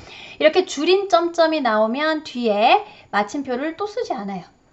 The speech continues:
그냥 이렇게 점은 한 번만 찍으면 됩니다. 어찌됐든, 어, you don't have to be over twenty to drive in the U S 하고 쓰셔야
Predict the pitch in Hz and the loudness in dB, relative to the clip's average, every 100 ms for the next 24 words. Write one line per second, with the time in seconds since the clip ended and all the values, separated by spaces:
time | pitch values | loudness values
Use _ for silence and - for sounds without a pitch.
0 | _ - 214 269 311 302 208 208 196 240 | _ -8 0 0 0 -6 -12 -10 -8 -6
1 | 320 311 370 440 381 247 220 208 190 180 | -4 -4 -4 -2 -4 -6 -6 -6 -8 -12
2 | 180 - - 359 466 440 226 220 - 349 | -18 -10 0 0 0 -4 -4 -4 4 4
3 | 440 - - - - 214 202 233 269 262 | 4 -4 -20 -20 -6 -4 -2 -2 -2 -4
4 | - 381 - 226 214 - - 381 440 269 | -2 -2 -2 -8 -8 -10 0 6 6 6
5 | 220 214 214 - 202 196 202 226 - - | 2 2 0 -6 -10 -8 -10 -12 -16 -12
6 | 269 214 202 185 196 220 - - 262 302 | -10 -10 -8 -8 -8 -12 -16 -16 -12 -10
7 | 320 359 - - - _ - 208 214 233 | -10 -10 -12 -16 -20 _ -12 -12 -10 -8
8 | 233 214 285 | -4 2 2